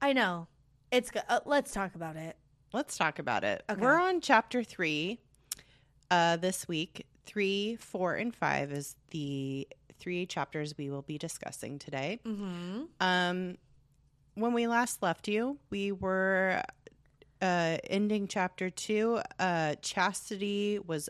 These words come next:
Speaker 2: over at Luke's house.
Speaker 1: Yep.
Speaker 2: Chastity was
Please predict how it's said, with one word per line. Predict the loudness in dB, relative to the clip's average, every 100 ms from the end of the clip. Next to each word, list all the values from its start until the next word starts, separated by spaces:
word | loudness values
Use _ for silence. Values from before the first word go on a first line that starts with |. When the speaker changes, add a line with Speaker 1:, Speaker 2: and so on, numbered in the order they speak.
| -4
Speaker 2:
over | -4 0 -2 0
at | 0 0 -2 -4
Luke's | -4 -4 0
house. | 0 2 -2 -6 -10 -12 -10
Speaker 1:
Yep. | -6 -2 -4 -8 _ _ -10
Speaker 2:
Chastity | -2 4 4 2 -6 -4 -2 0 0
was | 0 2 4 4 2 0 -2 -4